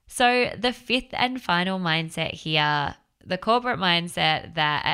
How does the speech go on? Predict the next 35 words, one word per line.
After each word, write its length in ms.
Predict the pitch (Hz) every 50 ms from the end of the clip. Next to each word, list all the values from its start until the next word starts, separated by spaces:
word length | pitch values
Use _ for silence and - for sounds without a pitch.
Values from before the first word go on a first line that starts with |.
| -
and 180 | - 175 165 165
this 160 | 175 170 -
is 80 | 165 -
such 240 | - 175 - - 180
a 60 | 160
big 200 | - 165 151 -
one 400 | 160 151 151 147 143 147 147 - 156
that 100 | - 160
I 140 | 160 160 156
believe 300 | 165 160 160 165 165 160
to 100 | - 175
be 100 | - 170
true 280 | - - - 160 160
for 140 | 156 - 160
so 200 | 147 - - 156
long, 380 | 156 156 160 160 156 156 151 151
is 160 | 156 151 -
that 260 | - 156 151 - -
safety 460 | - - 151 156 160 - - 202 196
and 120 | 190 190 185
success 540 | - - - - - - 156 165 160 - -
comes 420 | - - 160 156 156 156 151 -
through 440 | - - 160 156 156 156 156 151 151
playing 580 | - - - - 156 156 151 151 147 151 151
small. 760 | 147 - - - 160 151 151 151 147 147 139 135 151 160 - - - - - - - - - - - - - _ -
When 180 | 196 202 202
actually, 1120 | - - - - - - - - - 339 277 220 202 185 175 170 180 175 180 - - - _ _
what 340 | 190 190 190 208 247 277 302
I 200 | 302 302 311 311
know 360 | 277 277 277 277 269 269 269
to 160 | 254 - 285
be 160 | 262 269 262
true 400 | 262 - - 269 247 226 196 185
is 280 | 185 - - 185 180 -
that 320 | - 175 175 170 170 -